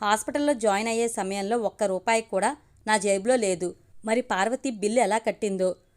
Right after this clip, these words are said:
మా చెల్లిచ్చిందా? బావమరిది ఇచ్చాడా? ఎవరిచ్చినా మళ్ళీ తీర్చాలిగా. వాళ్ళు కూడా చిన్న జీతగాళ్లే. పీఎఫ్ లోన్ పెట్టి ఆ అప్పు తీర్చాలి.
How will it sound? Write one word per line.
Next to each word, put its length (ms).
మా 100
చెల్లిచ్చిందా? 840
బావమరిది 480
ఇచ్చాడా? 500
ఎవరిచ్చినా 500
మళ్ళీ 300
తీర్చాలిగా. 760
వాళ్ళు 240
కూడా 200
చిన్న 240
జీతగాళ్లే. 720
పీఎఫ్ 300
లోన్ 240
పెట్టి 340
ఆ 120
అప్పు 200
తీర్చాలి. 580